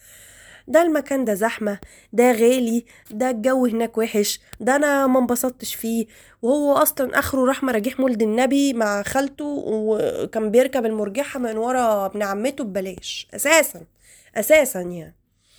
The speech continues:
فطبعًا يقولك: "انت رايح فين؟ ده مكان وحش." بعد ما انت يا عيني كنت فرحان ومبسوط،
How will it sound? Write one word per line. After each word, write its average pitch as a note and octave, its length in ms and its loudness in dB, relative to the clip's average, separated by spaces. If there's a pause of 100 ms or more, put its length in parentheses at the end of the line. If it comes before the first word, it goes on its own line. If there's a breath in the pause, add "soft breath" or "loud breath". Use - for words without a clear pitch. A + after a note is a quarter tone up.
(440 loud breath)
فطبعًا A#3+ 840 2 (1700)
يقولك: C#4 600 -2
"انت C4+ 160 -6
رايح D4 300 -2
فين؟ D4+ 280 -6
ده C4+ 100 -4
مكان C4+ 300 -4
وحش." C#4+ 380 -8 (280)
بعد A3+ 300 -4
ما G#3+ 120 -4
انت A3 180 -8
يا F#3 140 -4
عيني G#3+ 200 -4
كنت G#3 320 -8
فرحان A3 520 -8
ومبسوط، G3+ 580 -8